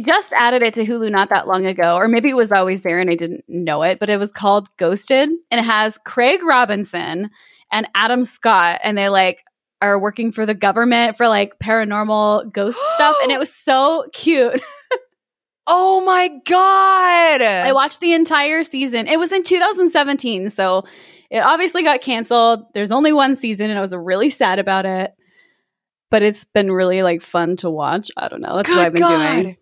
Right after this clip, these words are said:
Speaker 2: That's what you've been doing? That's
Speaker 1: That's
Speaker 2: a
Speaker 1: my
Speaker 2: great
Speaker 1: life.
Speaker 2: use of your time. I need to watch this. Absolutely. I
Speaker 1: <laughs>
Speaker 2: love Craig Robinson so much.
Speaker 1: Yeah, and they're so cute together. Like,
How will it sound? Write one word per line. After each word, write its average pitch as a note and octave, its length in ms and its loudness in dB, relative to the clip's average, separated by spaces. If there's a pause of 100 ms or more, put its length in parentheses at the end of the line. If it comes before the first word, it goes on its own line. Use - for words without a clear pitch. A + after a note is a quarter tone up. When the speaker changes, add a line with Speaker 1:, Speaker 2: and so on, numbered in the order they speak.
(340)
Speaker 2:
That's C4+ 200 -2
what A#3+ 100 -4
you've B3+ 100 -6
been B3+ 120 -2
doing? C#4 340 0
That's C4 180 0
Speaker 1:
That's - 20 0
Speaker 2:
a - 20 -2
Speaker 1:
my D4+ 80 -4
Speaker 2:
great B3+ 140 2
Speaker 1:
life. A3 120 2
Speaker 2:
use B3+ 120 -4
of A3+ 120 -4
your A#3+ 100 -2
time. B3 460 2
I A3 240 0
need B3+ 240 -2
to C4+ 100 -8
watch C4+ 300 2
this. A#3+ 340 -2
Absolutely. G#3+ 880 -2
I A#3 160 2
Speaker 1:
<laughs> A#3 80 -2
Speaker 2:
love A3 600 0
Craig B3 400 -2
Robinson G#3+ 560 -2
so A#3 580 -2 (220)
much. G3+ 500 -4 (480)
Speaker 1:
Yeah, F3 300 -2
and C4+ 180 2
they're C4 220 4
so G3 540 0
cute - 300 -10
together. D3+ 440 -4
Like, D3+ 160 -10